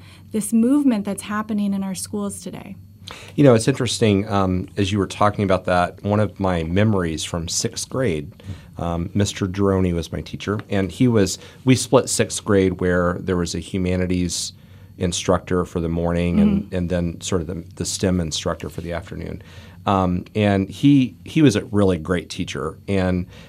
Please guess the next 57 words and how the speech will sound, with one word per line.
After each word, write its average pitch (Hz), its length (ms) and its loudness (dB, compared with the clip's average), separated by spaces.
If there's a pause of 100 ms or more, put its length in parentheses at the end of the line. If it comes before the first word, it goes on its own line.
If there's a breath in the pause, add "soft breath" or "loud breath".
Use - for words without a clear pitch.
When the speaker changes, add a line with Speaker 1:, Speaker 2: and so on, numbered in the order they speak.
(180 loud breath)
Speaker 2:
I, 110 180 2
he 127 180 2
did 120 160 4
a 107 60 4
lot 95 240 6
of 92 80 -2
things 92 260 0
in 87 80 0
the 85 80 -2
classroom 87 460 -2
where 82 120 -2
you 85 120 -4
would 85 160 -6
do, 87 120 -2
like, 85 200 -4
contests 87 680 -4
at 82 100 -8
the 82 80 -8
board. 76 520 -6
And 95 260 -2 (360 loud breath)
that 110 200 2
public 101 400 0
math 95 320 2
phobia, 85 600 2
Speaker 1:
Mm-hmm. 110 100 -8
Speaker 2:
you 107 80 2
know, 98 100 2
was 92 240 -2
real, 92 600 4
you 104 100 2
know, 90 160 2
for 196 140 4
a - 20 8
Speaker 1:
Mm-hmm. 90 100 6
Speaker 2:
lot 104 200 6
of 82 80 -2
us 82 300 -4
that, 87 280 -2 (300 loud breath)
that 98 80 4
didn't 95 240 2
feel 87 180 0
confident. 101 540 -2 (360 loud breath)
But 123 140 6
<laughs> - 140 -2
I 131 40 6
remember 117 540 6 (300 loud breath)
the 120 80 8
one 120 260 6
time 113 300 4
that 95 100 4
I 87 80 6
shined 101 480 4
in, 90 220 0
in 92 280 0
at 92 140 -4
least 95 300 -2 (240)
my, 90 340 0